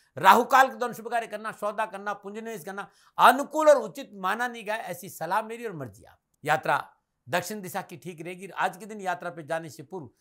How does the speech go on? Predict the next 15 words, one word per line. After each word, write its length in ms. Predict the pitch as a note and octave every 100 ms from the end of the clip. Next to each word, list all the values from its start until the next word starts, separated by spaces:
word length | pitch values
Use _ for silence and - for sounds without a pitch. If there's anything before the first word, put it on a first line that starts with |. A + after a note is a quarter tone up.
| _ _
साबुत 480 | - G#3+ A#3+ C#4 F3+
जीरा 240 | G#3 A3+
चबाते 420 | A3 G#3 G3 F#3
हुए 100 | G3
यात्रा 320 | F3 E3 D#3 E3
पे 140 | D#3+
निकलेंगे 420 | E3 G3 F#3+ D3 C#3+ _ _ -
तो 60 | -
कष्ट 180 | -
कम 240 | - A2 G#2
आएगा। 280 | F#2 - _ _
प्रिय 120 | C3 B2+
दर्शकों, 360 | D#3 - G#3
मित्रों, 320 | F3+ F3 F3
साथियों, 360 | D3+ F3+ F3